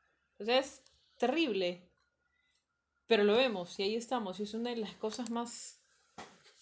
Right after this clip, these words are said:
Speaker 1: más buscadas. No recuerdo el nombre de el TikToker de la cachina. Si alguien sabe a quién me refiero, díganme.
Speaker 2: Envíenos el nombre.
Speaker 1: Envíenos el dato. Y el otro, eh,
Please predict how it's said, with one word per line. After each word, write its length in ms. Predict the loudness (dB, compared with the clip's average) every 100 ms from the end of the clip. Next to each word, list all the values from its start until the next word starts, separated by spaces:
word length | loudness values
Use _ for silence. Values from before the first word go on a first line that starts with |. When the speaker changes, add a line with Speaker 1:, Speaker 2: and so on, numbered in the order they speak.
| -4
Speaker 1:
más 220 | -2 -2
buscadas. 800 | -6 0 2 4 0 -6 -14 -20 _ _ _ _ _ _ -20 _ _ _ _ _
No 140 | -6 -6
recuerdo 440 | -6 -6 -4 -4
el 160 | -2 -2
nombre 580 | 0 0 0 0 -2 -10
de 500 | -2 2 2 0 -8
el 560 | -4 0 0 -2 -8 -10 _ _ _ -20 -20 _ _
TikToker 800 | -12 -10 -2 -2 0 -2 -4 -6 -14 _ -20 -20 -20 _ _ _
de 120 | -4
la 100 | -2
cachina. 380 | -2 -4 -2 -4
Si 140 | -2 -2
alguien 200 | -2 -2
sabe 340 | -2 2 4
a 100 | 4
quién 200 | 2 0
me 80 | 0
refiero, 680 | -2 -2 4 4 4 0 -6 _ _ -20 _ _ _ _ _ _ _ -10
díganme. 440 | -2 -2 -2 -4
Speaker 2:
Envíenos 600 | -4 -2 -4 -4 -6 -6
el 120 | -8
nombre. 80 | -4
Speaker 1:
Envíenos 500 | -2 0 -2 -2 -8
el 100 | -12
dato. 240 | -14 -16 -20 -20 -20 -20 -12 -2
Y 100 | 0
el 120 | 2
otro, 520 | 0 0 -2 -2 -4
eh, 640 | -2 2 4 4 2 0